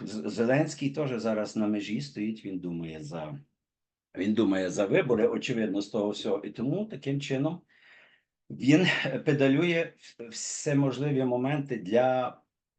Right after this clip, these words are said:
залучення до миру, до заставляння, схиляння, так би мовити, до миру. І взагалі ця термінологія «схиляння до миру» — це є російська калька російської пропаганди.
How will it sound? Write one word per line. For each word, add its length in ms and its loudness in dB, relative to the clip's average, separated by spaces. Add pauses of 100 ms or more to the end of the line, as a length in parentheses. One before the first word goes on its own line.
залучення 640 0
до 140 -2
миру, 280 0
до 520 2
заставляння, 720 -2 (140)
схиляння, 560 0
так 200 -10
би 100 -10
мовити, 360 -10
до 120 -18
миру. 260 -14
І 40 -12
взагалі 240 -2
ця 160 -4
термінологія 640 -2
«схиляння 460 -2
до 140 -8
миру» — 300 -4 (340)
це 140 -8
є 100 0
російська 520 -6
калька 400 -8
російської 580 -14
пропаганди. 720 -14